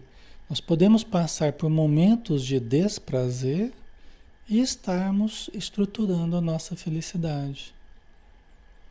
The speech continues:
Nós podemos passar por momentos de prazer,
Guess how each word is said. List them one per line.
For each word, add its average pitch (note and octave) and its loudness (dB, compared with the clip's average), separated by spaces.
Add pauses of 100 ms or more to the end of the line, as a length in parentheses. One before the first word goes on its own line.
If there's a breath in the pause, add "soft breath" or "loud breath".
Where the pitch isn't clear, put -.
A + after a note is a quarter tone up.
(340 soft breath)
Nós F#3+ 2
podemos A3+ 6
passar F#3+ 2
por F3+ 2
momentos G3 6
de F3 2
prazer, D3 2